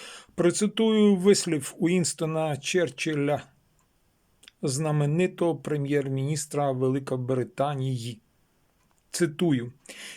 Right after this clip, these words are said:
«Якщо діти чиновників не воюють, то це не війна, а бізнес». Напевно, вже усім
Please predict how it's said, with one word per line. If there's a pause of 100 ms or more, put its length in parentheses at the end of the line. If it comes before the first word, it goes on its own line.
«Якщо
діти
чиновників (100)
не
воюють, (240)
то
це (400)
не
війна, (200)
а (240)
бізнес». (760)
Напевно,
вже
усім